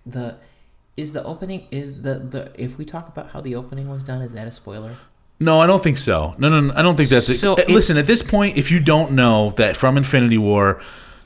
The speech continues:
Speaker 2: Thanos snaps his
Speaker 1: No.
Speaker 2: fingers and half the fucking
Speaker 1: No,
Speaker 2: universe
Speaker 1: well, no,
Speaker 2: dies
Speaker 1: but even,
Speaker 2: off
Speaker 1: even
Speaker 2: in an
Speaker 1: how,
Speaker 2: ash.
Speaker 1: even how they, because, like,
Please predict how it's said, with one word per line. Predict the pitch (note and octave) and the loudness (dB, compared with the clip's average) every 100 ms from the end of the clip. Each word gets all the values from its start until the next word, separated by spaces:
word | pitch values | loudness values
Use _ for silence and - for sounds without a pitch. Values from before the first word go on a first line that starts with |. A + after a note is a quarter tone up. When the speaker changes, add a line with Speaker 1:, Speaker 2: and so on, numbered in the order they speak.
| - - - _ _ | -20 -20 -20 _ _
Speaker 2:
Thanos | - C#3 C3 C3+ | 0 4 4 4
snaps | C3+ B2+ A#2+ | 4 2 2
his | E3 | 0
Speaker 1:
No. | F3 | 0
Speaker 2:
fingers | B2 A2+ A2 | 2 2 0
and | - A2 | -2 -4
half | A2+ A#2+ A#2+ | 0 0 0
the | B2 | 0
fucking | - B2 E3+ | 2 2 4
Speaker 1:
No, | A#2+ | 4
Speaker 2:
universe | A#2 G2 G#2+ C#3+ | 2 4 2 2
Speaker 1:
well, | D3+ | 2
no, | |
Speaker 2:
dies | A2+ G2+ | 2 2
Speaker 1:
but | G2 | 2
even, | G#2+ | 4
Speaker 2:
off | G#2 G#2 - | 4 2 0
Speaker 1:
even | G#2+ | 0
Speaker 2:
in | |
an | G#2 | 0
Speaker 1:
how, | D#3 | 0
Speaker 2:
ash. | F#2 - | 0 0
Speaker 1:
even | E3+ | 0
how | D#3+ D#3+ | 0 -2
they, | D#3 | -2
because, | C3+ C#3 D3+ C#3+ | -4 -4 -4 -2
like, | C#3+ | -4